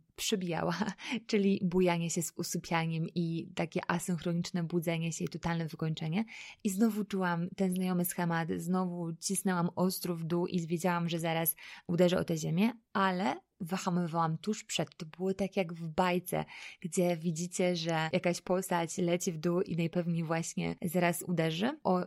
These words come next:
ziemię, a tak się nie dzieje. Ja właśnie wyhamowałam tuż przed, jak ze sprawą jakiejś magicznej siły i to właśnie były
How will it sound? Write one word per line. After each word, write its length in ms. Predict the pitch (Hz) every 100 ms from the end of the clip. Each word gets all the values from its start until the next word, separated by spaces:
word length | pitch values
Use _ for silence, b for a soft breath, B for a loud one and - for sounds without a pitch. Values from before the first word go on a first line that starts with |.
| -
ziemię, 320 | 175 175 208
a 80 | 175
tak 140 | 175
się 140 | - 165
nie 100 | 165
dzieje. 280 | 165 151 -
Ja 140 | 170
właśnie 220 | 165 165
wyhamowałam 460 | 170 175 165 160 156
tuż 220 | - 269
przed, 280 | - 175 170
jak 160 | 175 160
ze 60 |
sprawą 260 | 160 175 165
jakiejś 300 | 160 160 -
magicznej 520 | 160 156 156 - 156
siły 260 | - 240 320
i 120 | 226
to 140 | 190
właśnie 340 | 170 160 - 160
były 300 | 147 151